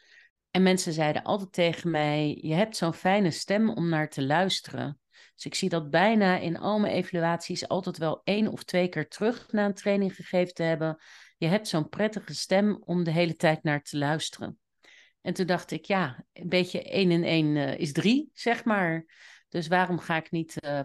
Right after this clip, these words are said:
podcast maken en praten over datgene waar ik gepassioneerd over ben? En, ehm, ja, mijn stem daarvoor inzetten, waar hopelijk mensen graag naar luisteren." En het uiteindelijke doel is natuurlijk mensen inspireren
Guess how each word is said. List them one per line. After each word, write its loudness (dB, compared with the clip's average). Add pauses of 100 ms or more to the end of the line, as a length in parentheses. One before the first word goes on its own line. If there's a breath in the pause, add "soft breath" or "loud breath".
podcast -4
maken -2
en -6
praten 0
over -6
datgene 0
waar -2
ik -10
gepassioneerd -2
over -4
ben? -2 (600 loud breath)
En, 0
ehm, -2 (200)
ja, -2
mijn 0
stem 4
daarvoor 0
inzetten, -2 (440)
waar -2
hopelijk 0
mensen -2
graag -2
naar -2
luisteren." -2 (360 soft breath)
En 2
het -2
uiteindelijke -4
doel 0
is -4
natuurlijk -4
mensen -2
inspireren -2